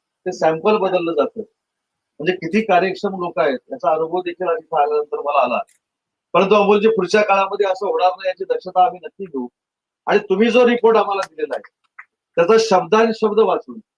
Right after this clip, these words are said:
या शेतकऱ्यांना न्याय कसा दिला जाईल यासाठी आम्ही नक्की प्रयत्न करू. आता साहेबांनी देखील सांगितलं, खरं तर मी साहेबांना त्या बैठकीला नको एवढ्यासाठीच सांगत होतो की ह्या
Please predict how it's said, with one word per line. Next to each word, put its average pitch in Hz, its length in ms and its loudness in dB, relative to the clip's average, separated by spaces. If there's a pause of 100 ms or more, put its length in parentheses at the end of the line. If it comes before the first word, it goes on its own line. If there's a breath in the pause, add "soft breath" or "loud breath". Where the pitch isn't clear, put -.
(640)
या 185 120 4
शेतकऱ्यांना 190 680 0 (260)
न्याय 185 220 2
कसा 196 280 -2
दिला 165 240 -4
जाईल 131 260 -2 (420)
यासाठी 185 560 2 (120)
आम्ही 170 180 -8
नक्की 156 240 -8
प्रयत्न 165 380 0
करू. 180 260 -4 (460)
आता 139 140 0
साहेबांनी 165 420 0
देखील 180 260 -4
सांगितलं, 180 360 -2
खरं 180 200 0
तर 180 160 -6
मी 185 100 -6
साहेबांना 180 380 -2
त्या 190 180 -2
बैठकीला 180 540 -2 (340)
नको 151 220 0
एवढ्यासाठीच 196 460 2
सांगत 160 300 -6
होतो 160 240 -10
की - 840 -12
ह्या 208 340 6